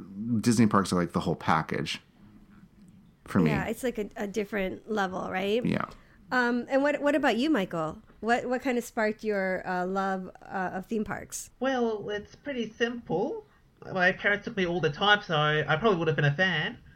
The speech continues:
Speaker 3: But what particularly sparked my interest was, the first movie I ever saw was Back to the Future, and when I was five years old, I saw a promotion for Back to the Future, the ride. That's it, I'm sold. And that's
Speaker 2: Yeah.
Speaker 3: the part I really love,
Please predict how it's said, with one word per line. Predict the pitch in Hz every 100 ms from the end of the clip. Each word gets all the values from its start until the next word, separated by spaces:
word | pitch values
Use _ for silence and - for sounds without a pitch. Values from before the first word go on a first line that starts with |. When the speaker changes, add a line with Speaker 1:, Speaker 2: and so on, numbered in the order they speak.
| -
Speaker 3:
But | 156 170
what | - -
particularly | 156 - 233 233 214 185
sparked | 175 165 170
my | 156 156
interest | 180 202 185
was, | 135 127 226 403 - - - - - - -
the | 165
first | 202 208 208
movie | 190 156 160
I | 147
ever | 156 147
saw | 147 160
was | 151 143
Back | 143 131 -
to |
the | 135
Future, | 139 185 208 - 120
and | 156 147
when | 151
I | 147
was | 143
five | 156 147 143
years | 135 160
old, | 175 160 220 220 220 - - - -
I | - 165
saw | 180 165
a |
promotion | 156 147 160 170 151
for | 147 147
Back | 156 156
to | 156
the | 143
Future, | 156 143 - 143 143
the | 139
ride. | 143 156 123 117 - - - - - - -
That's | 165 147
it, | 160
I'm | 139
sold. | 143 143 123 117 - - - - - - - - -
And | 143
that's | 170 - -
Speaker 2:
Yeah. | 240 208 202 180
Speaker 3:
the | 185 175
part | 160
I | 165 156
really | 165 170 156
love, | 151 175 170 196